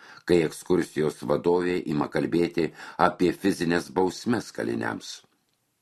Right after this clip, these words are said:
Štai stulpas, ant kurio surištomis rankomis kabojo tūkstančiai Lenkijos ir kitų šalių inteligentų.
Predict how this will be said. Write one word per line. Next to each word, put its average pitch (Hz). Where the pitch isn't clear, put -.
Štai -
stulpas, -
ant 95
kurio 98
surištomis 95
rankomis 90
kabojo 85
tūkstančiai 73
Lenkijos 110
ir 95
kitų 82
šalių 80
inteligentų. 80